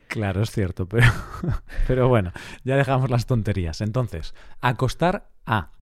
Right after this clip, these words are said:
No es un verbo que se use muchísimo, pero con tus hijos y tal sí que lo puedes usar. Voy a acostar a mis hijos. Los voy a llevar a la cama y los voy a poner a dormir. En cambio, cuando usamos la preposición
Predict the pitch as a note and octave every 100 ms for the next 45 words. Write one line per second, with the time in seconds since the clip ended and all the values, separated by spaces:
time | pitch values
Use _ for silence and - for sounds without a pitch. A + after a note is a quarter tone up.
0 | _ B2 D3 D3 D#3+ D3+ B2 G#2+ A#2 A#2+
1 | C3+ C#3 - D#3+ D#3+ F3+ F#3+ A#2+ A2 G#2
2 | G2+ F#2+ F#2+ G#2 - C#3 C#3 B2 G2+ G2+
3 | C3 - B2+ B2 A2 A#2+ A#2 G2 F2+ D#2+
4 | A#2 C#3+ B2+ - C#3 C3+ G2+ F2+ D#2 D#2+
5 | - _ A2 G#2+ A#2 A#2 A2+ A#2 A#2 C#3
6 | D3 E3 G3 - G#2 F#2 F2 E2+ _ _
7 | - G#2 G2+ G#2+ A#2 G#2+ G#2+ G2 F#2 E2+
8 | - - - - - - G3 A3 - E3+
9 | E3+ G#2 G2 G#2+ - _ _ - G2+ G2
10 | F#2 B2+ D#3+ D#3+ C#3+ A#3 - A2 A2 A2
11 | G#2+ G2 C3 C3 F#2